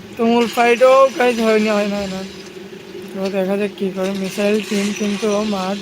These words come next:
দে ভাই, ভাই। ও চান্দু মান্দে ফাটাই দিতেছে। দেখা যাক আমাদের মিসাইল টিম এটা কি করে রে ভাই। একটা ডাউন করে দিছে রে ভাই। ওর কিন্তু টমেটো দিয়ে মারা যাবে না, চান্দু, ওর মাথাতে মার। ও ভাই, এইখানে, ও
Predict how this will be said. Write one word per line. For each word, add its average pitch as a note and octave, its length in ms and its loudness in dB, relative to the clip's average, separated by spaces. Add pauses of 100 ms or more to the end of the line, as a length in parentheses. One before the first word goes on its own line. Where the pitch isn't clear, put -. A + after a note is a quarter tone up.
দে G#3 180 0
ভাই, A#3 340 2
ভাই। A3+ 300 4 (580)
ও G#3+ 120 0 (120)
চান্দু A3 360 0
মান্দে A#3+ 180 0
ফাটাই F#3+ 360 0
দিতেছে। G3 560 -6
দেখা F#3+ 240 -2
যাক G#3 160 -2
আমাদের G#3 340 -2
মিসাইল G#3+ 480 -2
টিম A#3+ 180 -4
এটা A#3+ 360 2
কি B3 320 -2
করে G3+ 320 2
রে F#3 100 2
ভাই। F#3+ 160 0 (460)
একটা B3 380 2
ডাউন A3 380 4
করে C4+ 300 6
দিছে G#3 340 0
রে G#3 100 2
ভাই। G#3 480 2 (520)
ওর A3+ 200 6
কিন্তু A3 360 0
টমেটো G#3 480 0
দিয়ে A3 140 0
মারা F#3+ 300 -2
যাবে A3+ 220 2
না, A#3 160 0 (100)
চান্দু, F#3+ 680 2
ওর G#3+ 220 2
মাথাতে G3 560 -2
মার। A#3+ 160 2 (880)
ও B3 260 6 (180)
ভাই, G#3 320 4
এইখানে, A3 360 4
ও A#3 240 6